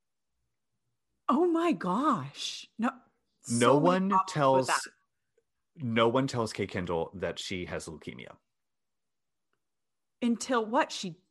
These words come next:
Speaker 1: dies from it?
Speaker 2: Yes.
Speaker 1: <gasps>
Speaker 2: So, Rex
Speaker 1: So she
Speaker 2: Harrison
Speaker 1: doesn't, so, so she,
Speaker 2: has
Speaker 1: wait, wait, wait, wait.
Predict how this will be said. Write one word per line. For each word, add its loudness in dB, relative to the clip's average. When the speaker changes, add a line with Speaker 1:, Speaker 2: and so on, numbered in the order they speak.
Speaker 1:
dies 0
from 0
it? -14
Speaker 2:
Yes. -4
Speaker 1:
<gasps> 4
Speaker 2:
So, 2
Rex 2
Speaker 1:
So -6
she -4
Speaker 2:
Harrison 6
Speaker 1:
doesn't, 4
so, 0
so 4
she, 2
Speaker 2:
has -2
Speaker 1:
wait, 8
wait, 6
wait, 4
wait. 0